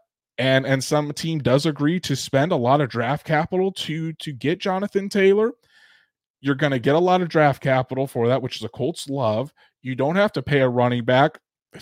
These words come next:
fifteen million dollars a year, and you're able to take all that draft capital into the next draft, which is l-, going to be loaded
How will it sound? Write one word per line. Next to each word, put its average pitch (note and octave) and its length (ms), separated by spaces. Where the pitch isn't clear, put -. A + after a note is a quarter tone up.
fifteen C#3 500
million B2 320
dollars A2+ 440
a G#2+ 80
year, G#2+ 380
and C#3+ 100
you're D#3 140
able D#3+ 280
to - 120
take B3+ 280
all B2+ 220
that A#2+ 260
draft A#2+ 360
capital A#2+ 600
into F3+ 380
the E3+ 140
next D#3 320
draft, C#3 540
which A2 240
is G#2+ 120
l-, G#2+ 360
going C#3 260
to C3+ 100
be B2 180
loaded A2 560